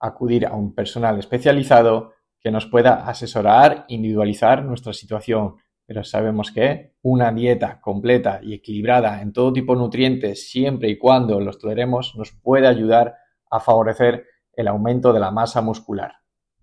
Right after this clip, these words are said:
Para tratar de evitar especialmente esa pérdida que está asociada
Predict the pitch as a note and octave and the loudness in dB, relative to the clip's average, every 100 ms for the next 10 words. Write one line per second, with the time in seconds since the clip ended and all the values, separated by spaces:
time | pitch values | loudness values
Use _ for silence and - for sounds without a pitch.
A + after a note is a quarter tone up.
0 | _ _ _ _ _ _ _ _ _ _ | _ _ _ _ _ _ _ _ _ _
1 | _ _ _ - G2+ G#2 G#2 G#2 A#2+ A#2+ | _ _ _ -8 -4 -4 -4 0 2 2
2 | A2+ G#2+ A#2 B2 B2 A2 - G#2+ A#2 G#2 | 2 0 2 4 2 -4 -8 -6 -4 -6
3 | G#2+ G2+ A2+ A#2+ B2 C#3+ - _ _ _ | -8 -10 -8 -4 -4 -4 -8 _ _ _
4 | G#2 - G2+ A#2 A2+ - B2 C3 D3 - | -14 -6 -6 -6 -6 2 4 4 0 -10